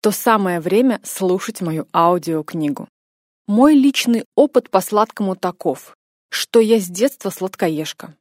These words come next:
Мучное, плохой аппетит, сладости от бабушки и дедушки —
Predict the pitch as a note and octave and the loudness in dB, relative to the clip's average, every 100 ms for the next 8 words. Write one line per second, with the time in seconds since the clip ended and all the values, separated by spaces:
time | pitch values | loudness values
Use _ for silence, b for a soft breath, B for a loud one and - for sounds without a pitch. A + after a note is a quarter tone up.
0 | _ _ _ - C#4 - - G#3 G3+ F#3+ | _ _ _ -2 0 0 -2 0 2 2
1 | F#3 F3+ G3+ C4 C4 C4 B3+ - - F#3+ | 0 -2 2 2 2 0 -8 -8 -8 -8
2 | - - A3+ B3 A#3 - A3+ G#3+ A3+ A#3 | -8 -2 0 0 -4 -6 -2 -2 -2 -6
3 | - B3 G3 F#3 G3+ F#3+ - - | -10 -12 -8 -4 -2 -4 -10 -14